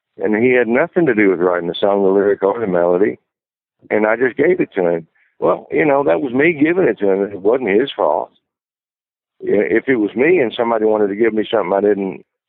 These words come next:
that I didn't earn, I would certainly just say, "No, I don't, don't want to." But it really wasn't his fault that, that he took it when I gave it to him. And, but, you know, it, it, it, it always, and it's not, not that, not that it hurts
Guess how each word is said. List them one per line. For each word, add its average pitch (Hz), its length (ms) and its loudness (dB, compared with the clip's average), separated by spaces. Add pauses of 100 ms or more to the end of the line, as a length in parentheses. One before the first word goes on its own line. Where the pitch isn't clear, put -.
that 104 140 2
I 104 80 2
didn't 107 300 0
earn, 120 260 2
I 101 140 2
would 110 200 -2
certainly 104 360 0
just 107 240 -2
say, 104 180 2
"No, 98 200 0
I 95 60 2
don't, 90 240 0
don't 95 140 -2
want 120 320 0
to." 80 260 -2
But 95 220 0
it 98 160 -8
really 123 240 2
wasn't 104 340 0
his 113 220 0
fault 95 280 0
that, 90 140 0 (720)
that 98 160 2
he 113 160 2
took 123 320 -2
it 113 200 -2
when 98 160 0
I 98 80 0
gave 113 240 -2
it - 140 -12
to 82 180 0
him. 113 160 -4 (680)
And, 92 300 0
but, 107 160 0
you 135 120 2
know, 143 220 4
it, 98 140 -2
it, 92 240 0
it, 85 240 -6 (120)
it 90 160 -4
always, 135 460 2
and 107 400 0
it's 104 180 -6
not, 160 220 0
not 160 180 0
that, 160 180 -4
not 160 260 -2
that 151 180 0
it 104 160 -2
hurts 135 300 0